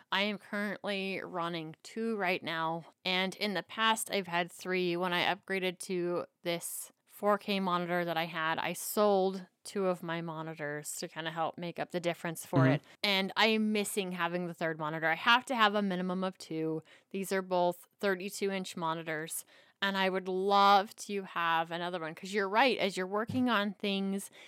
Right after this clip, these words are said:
Speaker 1: yes, you can have the virtual desktops and be bouncing back and forth between them. But when I'm looking at stuff, I really want it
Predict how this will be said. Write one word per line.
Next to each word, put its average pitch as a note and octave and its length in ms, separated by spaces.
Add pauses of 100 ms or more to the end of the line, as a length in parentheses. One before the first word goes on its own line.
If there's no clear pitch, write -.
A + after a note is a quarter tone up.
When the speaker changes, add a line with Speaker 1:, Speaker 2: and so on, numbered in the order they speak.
(220)
Speaker 1:
yes, B3+ 500
you A3 120
can A3 180
have G3+ 580
the G3 220
virtual F#3 420
desktops F#3+ 580
and F3+ 260 (380)
be A3+ 140
bouncing F#3+ 480
back E3+ 240
and F#3 140
forth F3 260
between A3 520
them. F3 400 (380)
But G3 280
when G#3+ 140
I'm G3+ 180
looking G#3+ 400
at - 100
stuff, F3+ 360 (100)
I G3 80
really G#3+ 580
want F#3+ 360
it - 60